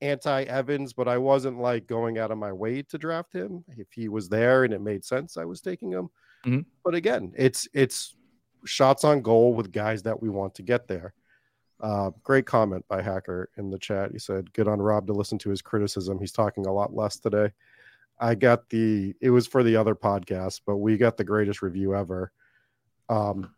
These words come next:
Speaker 1: over the course of twenty twenty-two, where on the podcast review, they wrote, "They talk too much." And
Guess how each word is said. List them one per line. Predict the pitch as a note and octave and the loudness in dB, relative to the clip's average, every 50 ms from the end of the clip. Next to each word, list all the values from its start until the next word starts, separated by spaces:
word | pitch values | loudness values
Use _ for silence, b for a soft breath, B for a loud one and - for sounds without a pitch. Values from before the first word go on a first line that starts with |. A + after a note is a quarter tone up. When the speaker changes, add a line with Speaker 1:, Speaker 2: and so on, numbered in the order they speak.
| _ | _
Speaker 1:
over | A2+ G#2+ G#2+ F#2+ G#2 | 0 0 2 2 0
the | F#2 G2+ | -2 -2
course | - - G2+ F#2+ - - | -2 -2 -2 -2 -2 -6
of | - | -6
twenty | - G#2+ G2+ G2 | -4 -4 -2 -2
twenty-two, | F#2+ - G#2+ G2+ F#2+ F2+ - - A2 G#2+ G2+ | -4 -4 -4 -4 -4 -6 -4 -4 -2 -2 0
where | G2 G2 G2 G2 G2 G2+ G#2 - - _ _ _ _ _ _ _ | 0 0 0 0 0 -2 -2 -4 -6 _ _ _ _ _ _ _
on | - A2 A#2 B2+ C3+ | 2 4 4 6 6
the | C#3+ - | 4 6
podcast | - F3+ G#3+ G#3 - - C#3 A#2+ A2 - - | 10 10 10 10 8 4 2 0 0 -2 -6
review, | A2+ G2 G2+ A2 A2 A#2 B2 B2+ - _ _ _ _ _ _ _ _ _ _ _ _ _ _ | -8 -6 -4 -2 -2 -2 -2 -4 -6 _ _ _ _ _ _ _ _ _ _ _ _ _ _
they | A2+ C3 C3 | 2 4 4
wrote, | B2 C3 C3 C3+ C3+ C3+ - - _ _ _ _ _ _ _ _ _ _ _ _ _ _ _ _ _ _ | 6 8 8 8 8 6 2 -2 _ _ _ _ _ _ _ _ _ _ _ _ _ _ _ _ _ _
"They | - D3 D3 | 0 0 2
talk | - F3+ F3+ E3+ E3 - | 6 8 8 8 8 4
too | - C3+ A#2 | 0 -4 -2
much." | G#2 F#2 F#2 - - - - - _ _ _ _ _ _ _ _ _ _ _ _ _ _ _ _ _ _ _ _ _ _ _ _ _ _ _ - | -2 -4 -8 -8 -8 -10 -10 -10 _ _ _ _ _ _ _ _ _ _ _ _ _ _ _ _ _ _ _ _ _ _ _ _ _ _ _ 2
And | C#3 C3+ C3+ C3+ C3 B2+ B2+ A#2 A2 F#2+ - | 4 6 6 6 6 4 4 2 -2 -6 -12